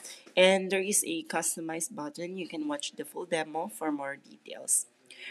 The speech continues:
From here, you will see the list of all data, for example, for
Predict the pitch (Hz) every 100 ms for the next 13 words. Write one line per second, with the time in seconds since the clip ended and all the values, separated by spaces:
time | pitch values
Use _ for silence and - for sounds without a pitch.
0 | - - 226 220 208 220 294 202 202 202
1 | - 190 180 175 175 170 170 165 160 160
2 | 156 160 240 - - - 180 175 - 175
3 | 170 160 156 156 - 147 147